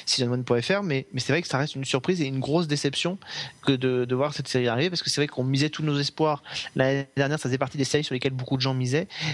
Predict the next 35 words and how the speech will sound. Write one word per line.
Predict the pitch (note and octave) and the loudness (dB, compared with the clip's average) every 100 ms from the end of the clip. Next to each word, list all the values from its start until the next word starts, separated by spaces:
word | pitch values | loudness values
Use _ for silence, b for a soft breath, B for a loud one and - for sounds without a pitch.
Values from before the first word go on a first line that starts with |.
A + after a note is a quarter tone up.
| B2+ | 0
Et, | - A#2+ A2+ | 2 2 2
euh, | A2+ A2 A2 G#2 - | 2 2 2 0 0
et | |
voilà, | B2 C3 A#2+ | 0 0 0
c'est | B2+ | -2
ça | D3 | -2
qui | C#3+ | 0
est | C3 | 0
intéressant, | A#2+ B2+ A#2+ A#2+ F3 | 0 0 0 0 -4
c'est | - | -4
que | A#2 A#2+ A2 A#2 | -2 -2 -2 0
elle | B2+ C3 | 0 2
aussi, | B2+ E3+ | 0 0
elle | C#3+ | 0
a | |
pas | C#3 | 0
survécu. | - D#3 D#3 A3+ | 0 0 0 0
Et | F#3 | 0
c'est, | - - | 0 0
en | E3 | 0
même | F3 | 0
temps, | G#3 | -2
c'est | G3 D#3+ | 0 0
bien, | F3 F3+ | 0 0
ça | - C#3 | -2 2
permet | D3 D#3 | 2 0
de | D#3+ C#3+ | -2 -2
montrer | C#3 F3 | 0 0
qu'il | E3+ D#3+ | 0 -2
suffit | - E3+ - | -2 -4 2
pas | F3 | 2
de | F3 | 2
faire | - C3 | -2 -2
un | C3+ | -2
coup | - | -2